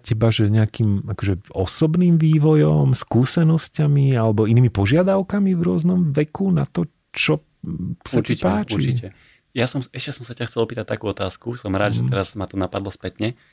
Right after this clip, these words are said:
Speaker 1: Pokojne.
Speaker 2: Že ty si s-, spomínal, že navštevuješ sídliská a tak,
Speaker 1: Mhm.
Speaker 2: ale že navštevuješ niekedy aj takú, o, architektúru, ktorá, ktorej priestor je tvorený práve takto pocitovo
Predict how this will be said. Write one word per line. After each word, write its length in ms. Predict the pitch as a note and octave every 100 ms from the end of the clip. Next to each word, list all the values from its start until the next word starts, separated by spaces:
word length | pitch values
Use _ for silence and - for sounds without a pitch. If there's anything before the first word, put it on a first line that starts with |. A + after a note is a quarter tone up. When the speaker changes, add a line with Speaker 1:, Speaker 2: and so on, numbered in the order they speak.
| _ _
Speaker 1:
Pokojne. 240 | - -
Speaker 2:
Že 120 | G#2 F#2 F2+ _ _
ty 120 | B2
si 140 | -
s-, 120 | C#3+ -
spomínal, 540 | - - A2+ A#2+ A#2
že 160 | G2+ G#2
navštevuješ 560 | G#2+ - A2+ A2 G#2
sídliská 540 | - G#2 G#2 G2 - F2+
a 40 |
tak, 220 | F2 E2+ _ _
Speaker 1:
Mhm. 260 | G#2 B2
Speaker 2:
ale 140 | F3+ F#2+
že 120 | F#2
navštevuješ 540 | F#2 G#2+ - C3+ A#2+ G#2
niekedy 380 | G#2 - G2+ G2+
aj 200 | G2+ -
takú, 380 | G#2 - G2 F2+ _ _ _ _ _
o, 140 | _ A2+ G2
architektúru, 800 | - G2 F#2+ - G#2+ - G#2+ G2+
ktorá, 600 | - - G2 F#2 F#2 F2+ - _
ktorej 300 | - G2 G2
priestor 560 | - F#2+ F#2 - G#2+
je 160 | - G2+
tvorený 500 | - F#2+ G2 G2 G2
práve 460 | - F#2+ F#2+ F#2 F#2
takto 500 | F#2+ F2+ - F#2 F#2
pocitovo 640 | - F#2 G2+ - G2 D#3